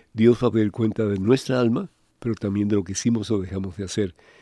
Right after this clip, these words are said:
por el alma de otras personas, particularmente de aquellos que están todavía en el vientre de sus mamás.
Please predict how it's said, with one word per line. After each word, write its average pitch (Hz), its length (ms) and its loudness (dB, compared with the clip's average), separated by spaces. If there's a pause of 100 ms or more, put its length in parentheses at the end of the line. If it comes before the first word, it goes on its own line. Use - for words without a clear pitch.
(200)
por 113 200 -2
el 104 140 0
alma 101 160 0
de 104 60 0
otras 95 220 -6
personas, 104 420 0
particularmente 95 800 -2
de 92 100 -4
aquellos 101 480 0
que 95 320 -2 (380)
están 107 280 0
todavía 101 300 -2
en 98 60 -4
el 92 120 -4
vientre 92 280 -6
de - 40 -8
sus - 220 -12
mamás. 87 380 -8